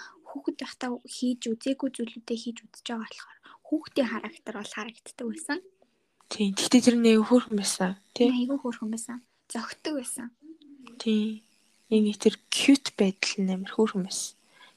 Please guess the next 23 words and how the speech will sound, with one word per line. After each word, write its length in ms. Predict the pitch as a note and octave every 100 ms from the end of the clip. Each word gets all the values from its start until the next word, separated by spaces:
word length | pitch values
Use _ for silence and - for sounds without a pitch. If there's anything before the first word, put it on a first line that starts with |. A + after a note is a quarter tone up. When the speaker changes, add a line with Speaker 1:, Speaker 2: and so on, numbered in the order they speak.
| -
Speaker 2:
Яг 100 | A#3 A3
үүлээ 520 | G#3+ G#3+ - G#3+ G3+ F#3+ _ G3
яг 100 | F#3+
нэг 120 | F#3+ -
чинжсэн 720 | - G#3 G3+ G3 - F3+ F#3
нэг 80 | -
хэсэг 260 | - - F3
нь 80 | F3+
байсан. 400 | - - - - _ _ _ -
Speaker 1:
Тий. 240 | - B3+ B3
Тэгээ 240 | C4 C4+
бас 160 | - - B3+
үүлгийн 400 | C4+ D#4 D4+ C4+
нэг 80 | -
гоё 240 | B3+ C#4
хэсгүүд 380 | C#4 - A3+ A3+
гэх 240 | - -
юм 80 | A3
бол, 200 | G3+ G3 - - - - -
а, 240 | G#3+ G3 A3+
Нуна 400 | G#3+ C4 D4+ B3+
фракц 400 | - G3+ - -
байсан. 400 | G#3+ - B3+